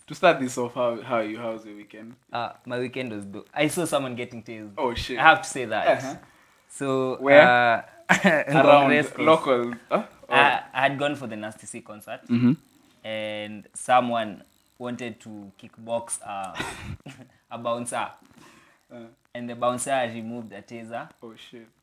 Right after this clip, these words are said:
Speaker 1: Was it the police grade taser or these normal tasers?
Speaker 2: I don't know. You
Speaker 1: Mm.
Speaker 2: can't see it. I couldn't see it, but all I saw is what the person went down.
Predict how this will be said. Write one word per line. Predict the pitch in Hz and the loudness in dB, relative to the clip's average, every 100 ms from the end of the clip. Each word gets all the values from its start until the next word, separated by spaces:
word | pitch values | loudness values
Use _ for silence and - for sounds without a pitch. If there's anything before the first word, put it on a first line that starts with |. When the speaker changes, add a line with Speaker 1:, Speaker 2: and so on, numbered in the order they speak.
| _ - | _ -2
Speaker 1:
Was | 135 147 | 0 2
it | 139 | 2
the | 127 131 | 4 4
police | 135 131 139 143 | 6 4 2 -2
grade | 131 131 127 | 0 0 2
taser | 135 123 123 | -2 0 -2
or | 110 110 | -4 -10
these | 120 117 | -12 -10
normal | 113 110 110 110 | -10 -12 -14 -16
tasers? | 107 113 107 104 | -20 -20 -20 -10
Speaker 2:
I | 123 | -8
don't | 151 135 | -4 -4
know. | 117 113 113 - | -6 -8 -12 -16
You | 117 | -10
Speaker 1:
Mm. | 110 | -4
Speaker 2:
can't | 123 107 | -4 -4
see | 117 110 | -8 -10
it. | 101 - _ _ _ | -12 -20 _ _ _
I | 120 | -10
couldn't | 143 120 | -8 -10
see | 104 117 113 | -12 -14 -16
it, | - | -14
but | 113 107 - 131 | -12 -12 -14 -12
all | 127 | -10
I | 120 | -10
saw | 117 | -10
is | 120 104 | -12 -14
what | 104 113 - - 113 | -8 -8 -8 -14 -18
the | 110 | -4
person | 123 120 113 | -4 -4 -8
went | 110 107 - | -12 -14 -12
down. | 107 | -12